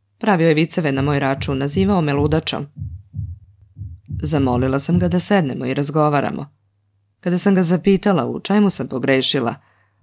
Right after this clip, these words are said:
on nije ništa konkretno rekao. Najveća zamjerka mu je bila to što je smatrao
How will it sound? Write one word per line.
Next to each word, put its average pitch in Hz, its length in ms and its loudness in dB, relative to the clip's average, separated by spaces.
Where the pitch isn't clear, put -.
on 220 180 6
nije 139 280 2
ništa 135 320 -4
konkretno 170 520 -2
rekao. 120 460 -4
Najveća 262 360 2
zamjerka 180 560 2
mu 131 120 -2
je 127 80 -2
bila 160 260 2
to 175 260 -2
što - 200 -6
je 120 80 0
smatrao 135 680 -2